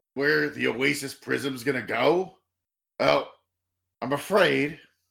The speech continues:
that as a member of the Order of the Primal Grove, I can't let you do that. In a couple of days' time,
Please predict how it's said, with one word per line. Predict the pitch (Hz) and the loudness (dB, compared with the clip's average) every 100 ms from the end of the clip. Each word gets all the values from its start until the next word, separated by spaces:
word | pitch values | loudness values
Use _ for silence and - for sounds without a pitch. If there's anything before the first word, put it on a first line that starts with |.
| _ | _
that | 135 | 0
as | 143 131 | 2 0
a | |
member | 143 180 208 302 190 | 0 0 0 0 0
of | - 139 135 | 0 -4 -2
the | 139 135 | -2 -2
Order | 143 165 160 | -2 0 2
of | 160 | 2
the | 139 | 2
Primal | 139 - 151 151 143 139 | -4 -2 2 4 4 0
Grove, | 120 127 131 180 269 - _ _ _ _ _ _ - | -2 0 2 2 0 -8 _ _ _ _ _ _ 0
I | 190 | 0
can't | - - 113 | -2 -4 -4
let | 123 131 - | -4 -4 -2
you | |
do | 262 294 120 | 0 0 0
that. | 80 53 - _ _ _ _ _ _ - | -2 -8 -10 _ _ _ _ _ _ -16
In | 113 | -14
a | |
couple | - 180 - 139 | -6 -4 -4 -6
of | 117 | -6
days' | 123 113 98 | -4 -4 -4
time, | - - 76 78 101 117 | -10 -14 -12 -12 -12 -14